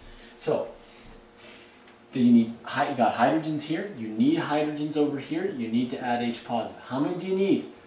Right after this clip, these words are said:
Well, there's eight here. There's four times two. Be careful, that's eight. You need eight H positives there.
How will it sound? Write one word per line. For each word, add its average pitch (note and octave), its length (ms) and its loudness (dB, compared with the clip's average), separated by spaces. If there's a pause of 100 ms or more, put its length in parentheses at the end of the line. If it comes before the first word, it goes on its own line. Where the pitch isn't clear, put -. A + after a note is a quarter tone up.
(200)
Well, - 160 -14
there's D#3+ 340 -12
eight E3+ 280 -2
here. G#2 360 -2
There's - 180 -14
four D3+ 220 0
times G3 320 -2
two. A#3 360 8
Be - 180 -4
careful, A3 420 2
that's C#3 260 -6
eight. A3 340 4 (360)
You B2 100 -2
need B2+ 320 2
eight A#2+ 300 -4
H A#2 240 -6
positives G2 540 -8
there. - 220 -16